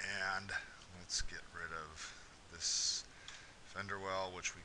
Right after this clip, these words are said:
can, uh, obviously just resymmetry later. Uh,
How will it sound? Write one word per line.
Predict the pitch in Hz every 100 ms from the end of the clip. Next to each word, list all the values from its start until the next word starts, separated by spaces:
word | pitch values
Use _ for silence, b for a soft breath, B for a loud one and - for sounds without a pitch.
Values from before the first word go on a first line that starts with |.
| -
can, | 80 76 B B B - -
uh, | - - - B B B B B B B B B B B - 82
obviously | 78 76 - -
just | - - - - - - -
resymmetry | 82 - 82 78 67 73 71 71 - - - 78
later. | 69 - - - B B B B B
Uh, | -